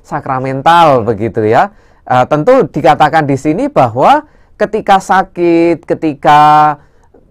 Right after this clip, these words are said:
eh, sudah tidak memungkinkan macam itu pergi ke gereja, ya tentu saja ini sangat membantu begitu. Tetapi kalau kita sehat, tidak ada kendala apapun, tentu diajak untuk mari kita menyambut Kristus secara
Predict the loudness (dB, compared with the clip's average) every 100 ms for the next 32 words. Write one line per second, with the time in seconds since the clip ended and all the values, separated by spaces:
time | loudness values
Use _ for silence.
0 | -2 0 2 0 0 0 0 -2 -6 -2
1 | 0 2 2 0 -2 -6 -6 -8 -8 -10
2 | -12 -12 -8 -6 -6 -8 -12 -12 -12 -14
3 | -14 -14 -12 -12 -10 -8 -8 -6 -6 -6
4 | -8 -8 -6 -4 -4 -6 _ _ -10 -10
5 | -6 -8 -8 -8 -6 -6 -6 -6 -4 -4
6 | -8 -12 -12 -12 -10 -4 -4 -4 -4 -2
7 | -4 -8 -6 -4 -6 _ _ _ -2 0
8 | 2 4 4 2 0 -2 0 0 0 -2
9 | -4 -2 0 -2 -2 -6 -6 -6 -4 -4
10 | -8 -14 _ _ _ -12 -6 -6 -4 -6
11 | -6 -2 -4 -4 -8 -8 -8 -8 -8 _
12 | _ _ _ -10 -8 -8 -8 -10 -6 -6
13 | -6 -8 -8 -8 -8 -10 -10 -12 -10 -12
14 | -10 -12 -10 -8 -6 -6 -8